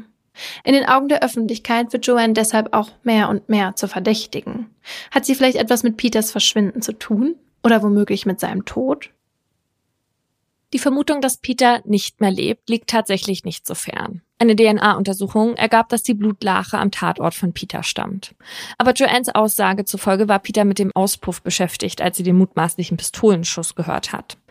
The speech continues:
Speaker 2: An der Rückseite des Campers finden sich allerdings keine Blutspritzer. Sie hatte der Polizei zudem von Schleifgeräuschen berichtet. Aber obwohl die Straße mit Luminol auf weitere Blutspuren hin untersucht wird, finden sich keine.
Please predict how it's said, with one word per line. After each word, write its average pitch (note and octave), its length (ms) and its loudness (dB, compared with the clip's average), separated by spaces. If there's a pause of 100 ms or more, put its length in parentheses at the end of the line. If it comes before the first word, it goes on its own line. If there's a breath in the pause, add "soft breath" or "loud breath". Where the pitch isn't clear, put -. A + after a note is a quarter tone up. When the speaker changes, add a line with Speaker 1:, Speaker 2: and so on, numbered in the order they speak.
(340 loud breath)
Speaker 2:
An A3+ 100 4
der G3+ 160 6
Rückseite F#3+ 480 0
des F#3+ 160 -4
Campers G#3+ 480 -2
finden A3+ 280 2
sich A3 180 -2
allerdings G3+ 400 2
keine G3+ 340 4
Blutspritzer. - 800 -8 (540 loud breath)
Sie A3 140 4
hatte A3 160 2
der G#3 120 4
Polizei G#3 400 0
zudem G3 320 0
von F#3 160 0
Schleifgeräuschen F3+ 920 0
berichtet. - 640 -6 (400 loud breath)
Aber F3+ 380 2
obwohl G#3+ 260 4
die C4+ 100 2
Straße G#3 360 0
mit G3 180 2
Luminol F#3+ 460 6
auf - 180 -4
weitere G3 360 2
Blutspuren F3 520 -2
hin E3+ 140 0
untersucht G3 540 0
wird, G#3 200 2 (300 loud breath)
finden G3+ 400 0
sich D#3 200 -8
keine. - 500 -8